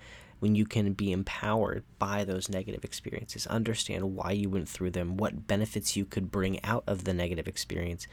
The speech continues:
and how to push yourself forward, then you,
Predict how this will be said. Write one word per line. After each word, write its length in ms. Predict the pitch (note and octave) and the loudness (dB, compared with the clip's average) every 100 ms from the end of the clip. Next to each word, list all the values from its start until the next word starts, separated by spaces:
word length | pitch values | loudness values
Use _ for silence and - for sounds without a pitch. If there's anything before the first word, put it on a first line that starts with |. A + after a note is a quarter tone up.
| - - | -16 -12
and 80 | F#2 | -6
how 180 | - | 0
to 80 | G2 | 0
push 360 | F#2 - G#2 - | 6 6 6 0
yourself 360 | F#2+ - E2 | -2 0 -2
forward, 540 | - - B2+ G#2+ - - - - - - - - - | -2 2 4 4 0 -4 -14 -18 -18 -18 -18 -18 -8
then 360 | F#2 G2+ A#2 C#3+ | 0 6 8 8
you, 440 | A2+ G2 F#2+ F#2+ | 6 6 4 0